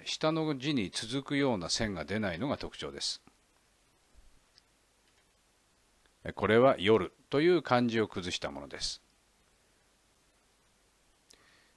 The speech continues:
え、そしてこれは、あ、特徴的な字です。能力の能という漢字を崩したもので、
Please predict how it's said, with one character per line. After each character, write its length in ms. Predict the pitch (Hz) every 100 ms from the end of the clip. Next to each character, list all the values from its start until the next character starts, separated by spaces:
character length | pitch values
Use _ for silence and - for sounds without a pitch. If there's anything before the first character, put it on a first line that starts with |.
| -
え、 80 | 104
そ 160 | 165
し 80 | 170
て 140 | 196 180
こ 100 | 175
れ 80 |
は、 520 | 160 147 135 107 107 104
あ、 40 |
特 260 | - 107 -
徴 220 | 135 123
的 240 | 123 110
な 140 | 104 92
字 80 |
で 100 | 92
す。 300 | 151 - - -
能 280 | 110 139 156
力 260 | 107 - 85
の 120 | 78
能 400 | 101 151 87 - _ -
と 140 | 147
い 80 | 180
う 100 | 143
漢 280 | - 117 113
字 160 | 110
を 80 | 104
崩 240 | - 107
し 100 | 113
た 140 | - 87
も 100 | 80
の 120 | 78
で、 280 | - 147